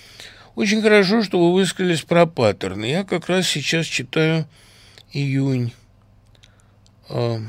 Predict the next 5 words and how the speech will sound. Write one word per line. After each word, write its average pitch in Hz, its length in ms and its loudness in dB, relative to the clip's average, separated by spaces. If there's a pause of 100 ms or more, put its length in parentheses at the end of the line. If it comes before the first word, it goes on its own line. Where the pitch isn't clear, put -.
(3250)
вот, 135 720 -10 (1200)
ну, 143 200 -2
про-, 127 300 -6 (120)
хорошее 127 560 0
очень, 101 380 -8